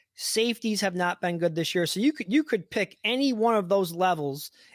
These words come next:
and use your first round draft pick on one of those players. I mean, that, and that's where the debate about Carr really gets tricky here, because it's like, do you wanna,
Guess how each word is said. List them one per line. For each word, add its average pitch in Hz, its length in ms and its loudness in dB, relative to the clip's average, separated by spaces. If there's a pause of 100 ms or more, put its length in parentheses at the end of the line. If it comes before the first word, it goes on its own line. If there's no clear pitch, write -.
and 175 200 0
use 190 180 0
your 165 100 2
first 202 300 2
round 175 240 0
draft 170 300 0
pick 170 200 0
on 160 140 0
one 165 140 2
of 160 80 2
those 175 240 2
players. 135 520 -2 (300)
I 180 120 0
mean, 185 220 2 (180)
that, 254 140 2
and 247 140 2
that's 339 200 0
where 359 120 4
the 285 100 2
debate 233 360 0
about 180 300 0
Carr 180 480 2 (220)
really 220 280 2
gets 185 200 2
tricky 196 300 -2
here, 156 160 0
because 165 300 0
it's 175 160 -2
like, 175 180 0
do 180 100 0
you 220 160 6
wanna, 285 440 2